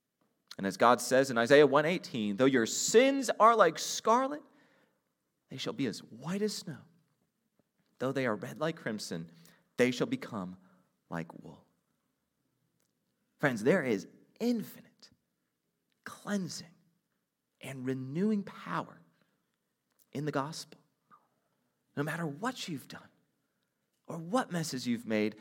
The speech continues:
God offers you full forgiveness through Jesus.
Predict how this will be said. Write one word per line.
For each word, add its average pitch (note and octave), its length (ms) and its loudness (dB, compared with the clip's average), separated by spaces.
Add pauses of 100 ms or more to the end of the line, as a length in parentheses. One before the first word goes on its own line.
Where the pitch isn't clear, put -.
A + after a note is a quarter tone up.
(300)
God G3 360 2
offers F3 360 -2
you F#3 160 -4
full A3 760 -4 (200)
forgiveness - 960 -14 (920)
through A#2+ 120 -10
Jesus. - 720 -10